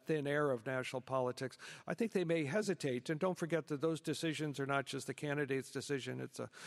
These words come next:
it's the spouse's decision. It's a significant other's decision, the family decision. And if we're not, uh, populating our Congress with good people that are dedicated to public service, um, because it's so nasty,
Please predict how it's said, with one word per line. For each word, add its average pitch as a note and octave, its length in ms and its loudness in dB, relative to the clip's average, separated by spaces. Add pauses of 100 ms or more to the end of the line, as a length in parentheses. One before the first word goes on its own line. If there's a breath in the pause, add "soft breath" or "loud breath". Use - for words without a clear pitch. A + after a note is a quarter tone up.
(140)
it's C3 180 -2
the C3+ 60 -2
spouse's D3+ 560 2
decision. C#3 540 -2
It's C3 320 -4
a A#2+ 300 0
significant C3 560 -2
other's C#3+ 280 2
decision, C3 460 -4
the B2 80 0
family D3+ 420 2
decision. B2 520 -4 (360 loud breath)
And D#3 420 2 (200)
if E3 180 0
we're F#3+ 160 2
not, E3 300 4 (260)
uh, C3+ 220 0
populating C#3 1000 2
our C3 160 -2
Congress C#3 640 0
with C3 160 -4
good D3 220 -2
people C#3 340 0
that B2+ 140 -2
are B2+ 80 -2
dedicated C3+ 540 0
to C3+ 60 -4
public C3 360 -2
service, B2+ 420 -2 (400 loud breath)
um, C#3 400 0 (880)
because F3+ 540 2
it's C#3+ 240 -4
so F3+ 260 2
nasty, D3 640 0